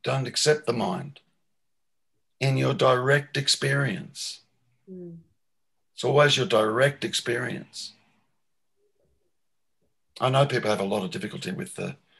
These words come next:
Speaker 1: uh, the time concept. They do.
Speaker 2: Mm.
Speaker 1: Yeah. Of course there's time. Yeah. In your direct experience.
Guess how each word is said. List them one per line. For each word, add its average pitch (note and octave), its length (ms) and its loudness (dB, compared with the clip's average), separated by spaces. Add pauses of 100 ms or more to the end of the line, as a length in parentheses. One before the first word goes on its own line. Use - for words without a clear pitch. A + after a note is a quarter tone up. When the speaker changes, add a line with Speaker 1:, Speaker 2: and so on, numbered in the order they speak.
(440)
Speaker 1:
uh, G2+ 140 -8
the G2+ 120 -6
time B2+ 440 0
concept. - 680 -6 (1120)
They C3 60 -4
do. C#3+ 300 0 (720)
Speaker 2:
Mm. F#3 180 -8
Speaker 1:
Yeah. F#3 80 -8
Of - 560 -20
course - 260 6
there's - 240 -8
time. - 360 -14 (600)
Yeah. C3 80 -16 (2250)
In C#3 120 2
your C#3 100 6
direct D3 420 8
experience. D3 880 0